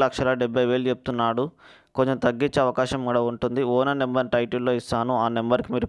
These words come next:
కాల్ చేసి దీని ఒక, దీని పూర్తి వివరాలు తెలుసుకోవచ్చు. ఎలాంటి మధ్యవర్తులు లేకుండా, ఎలాంటి సర్వీస్ ఛార్జ్ లేకుండా ఈ ట్రాక్టర్ మనం కొనవచ్చు. దీని ఒక లొకేషన్ చూసుకున్నట్లయితే నెల్లూరు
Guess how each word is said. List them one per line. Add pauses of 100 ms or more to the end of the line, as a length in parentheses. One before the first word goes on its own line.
కాల్
చేసి
దీని
ఒక, (640)
దీని (120)
పూర్తి
వివరాలు
తెలుసుకోవచ్చు. (720)
ఎలాంటి (100)
మధ్యవర్తులు
లేకుండా, (160)
ఎలాంటి
సర్వీస్
ఛార్జ్
లేకుండా
ఈ
ట్రాక్టర్
మనం
కొనవచ్చు. (580)
దీని
ఒక
లొకేషన్
చూసుకున్నట్లయితే (180)
నెల్లూరు